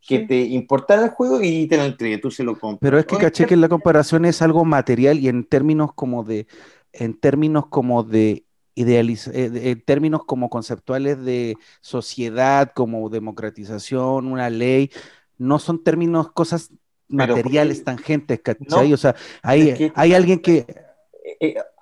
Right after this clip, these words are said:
Speaker 1: a lo que yo voy, que no es una relación material, po, weón, es una relación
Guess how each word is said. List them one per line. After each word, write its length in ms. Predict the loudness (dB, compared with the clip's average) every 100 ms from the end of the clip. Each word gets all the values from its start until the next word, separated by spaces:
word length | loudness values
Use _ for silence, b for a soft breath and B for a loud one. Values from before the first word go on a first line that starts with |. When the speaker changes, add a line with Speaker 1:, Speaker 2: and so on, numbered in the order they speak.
| _ _
Speaker 1:
a 100 | -6
lo 100 | -4 -4
que 120 | -2
yo 160 | 0
voy, 280 | 2 2 0
que 420 | -4 -4 -4 -6 -8
no 220 | -4 -2
es 160 | -2
una 160 | -4 -2
relación 480 | -2 -2 -4 -6 -6
material, 560 | -2 -2 -2 -2 -4 -4
po, 100 | -6
weón, 260 | -6 -8 -12 -8
es 100 | -4
una 160 | 0 0
relación 760 | 2 0 -2 -2 -2 -2 -8